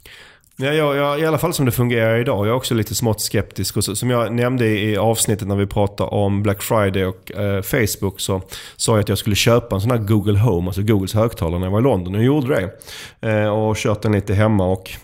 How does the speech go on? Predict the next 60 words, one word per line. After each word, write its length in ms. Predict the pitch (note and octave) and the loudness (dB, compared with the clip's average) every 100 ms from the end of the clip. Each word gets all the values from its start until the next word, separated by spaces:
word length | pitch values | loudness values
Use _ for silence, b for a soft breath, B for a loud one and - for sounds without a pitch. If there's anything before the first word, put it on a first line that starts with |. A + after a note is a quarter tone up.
| - | -2
jag 120 | A#2+ | 0
är 60 | |
inte 180 | B2 B2 | 0 0
mindre 380 | A2+ D#3 A#2 G#2+ | 0 2 2 0
skeptisk 580 | - C#3+ - - F#2+ - | 0 0 0 -4 -4 -2
efter 240 | G2 - | -4 -2
att 60 | G2 | 0
ha 220 | G2+ F#2+ | 0 0
använt 280 | A#2 F#2 F2+ | 0 -2 -4
den. 60 | |
Jag 80 | G2 | -4
har 20 | |
faktiskt 220 | - - G#2+ | -4 -4 0
dragit 200 | G#2 A2+ | 2 2
ut 120 | - | 2
sladden 480 | - C3+ E2 F2 F2+ | 2 0 -2 -4 -4
till 120 | G2+ | -2
den 80 | F#2+ | 2
nu 100 | D3+ | 2
<laughs> 120 | - | 0
för 100 | - | -4
att 60 | - | -6
den, 120 | B2 - B B | -6 -6 B B
den 120 | G2+ | 0
börjar 140 | G2+ | 0
prata 440 | G2 A2+ A2+ F#2 F2 | 0 0 0 -4 -4
mitt 280 | - A2+ G#2 | -4 -4 -2
i 40 | A#2 | -2
natten. 520 | G#2+ - - C#3 G#2+ - | -4 -6 -4 -4 -4 -8
<laughs> 200 | - - | -18 -10
Men, 240 | - A2+ A2+ | -2 0 2
men 240 | A#2 A2+ | 0 0
ja, 540 | G2+ A#2+ A#2+ B2 B2 - | -2 0 0 0 -2 -4
den 140 | - - | -8 -6
är, 560 | - - - - - | -8 -6 -8 -10 -10
det 120 | - | -8
kanske 300 | C#3 E3+ D#3+ | -2 0 2
är 40 | D#3 | 2
för 80 | C#3+ | 0
att 60 | |
den 80 | C3+ | -2
fortfarande 380 | - C#3+ - B2 | 0 0 0 -2
bara 100 | A#2+ | 0
funkar 220 | B2+ A2 | 0 0
på 100 | - | 0
engelska. 440 | A#2+ E2+ D2 - | -2 -2 -4 -4
Men 120 | G2 A#2 | -2 -2
det 60 | |
är 40 | A#2+ | -2
väldigt 380 | A#2+ C3 A#2 | 0 0 0
svårt 420 | - B2+ G#2 G2+ A#2 | -2 0 0 -2 -6
att 60 | |
få 180 | A2+ A2 | -2 0
den 140 | G2+ | 0
till 80 | G2 | -2
att 40 | - | -6
förstå 420 | - A2 G2 F#2 | -4 0 2 2
det 60 | |
jag 100 | F#2+ | 0
säger. 420 | - - B1+ D2+ | 0 -2 -2 -6